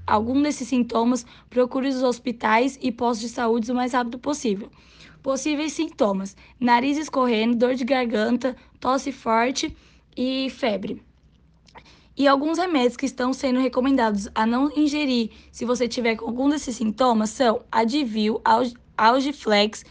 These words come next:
Algireumatril, Alívio, Buprovil, Buscofen, entre outros. E para o seu bem e de todos, fiquem em casa e se cuidem.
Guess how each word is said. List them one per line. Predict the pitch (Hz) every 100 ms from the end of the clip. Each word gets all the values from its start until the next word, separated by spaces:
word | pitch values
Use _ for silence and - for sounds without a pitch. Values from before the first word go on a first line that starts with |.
| - - -
Algireumatril, | 220 254 262 269 262 247 240 226 226 285 - - -
Alívio, | 233 254 240 240 277 330 320 - - -
Buprovil, | 220 262 269 294 233 233 254 269
Buscofen, | 254 269 - 262 - 240 226 277 - -
entre | 254 247 339
outros. | 285 190 202 - - - - _ - - -
E | 262
para | - 294
o | 302
seu | 320
bem | 277 240 247 277 - -
e | 247
de | 277
todos, | 294 233 226 247 -
fiquem | 262 294 285
em |
casa | 277 226 220 247 -
e | 269
se | - 311
cuidem. | - 214 202 196